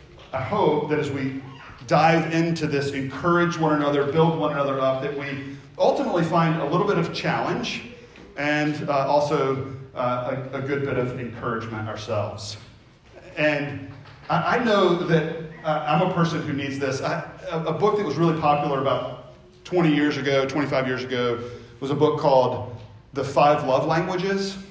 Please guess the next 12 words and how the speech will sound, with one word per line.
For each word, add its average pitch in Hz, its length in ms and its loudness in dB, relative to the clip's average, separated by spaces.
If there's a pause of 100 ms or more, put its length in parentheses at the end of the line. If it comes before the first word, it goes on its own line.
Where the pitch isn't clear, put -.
(280)
Um, 127 420 0
and, 131 540 -2 (300)
uh, 123 320 -4 (180)
I 135 160 -2 (200)
haven't 190 260 -2
thought 156 200 2
about 131 240 2
it 113 60 -6
a - 120 -8
ton, 135 460 -2 (180)
uh, 120 340 -4 (300)
recently, 123 840 -2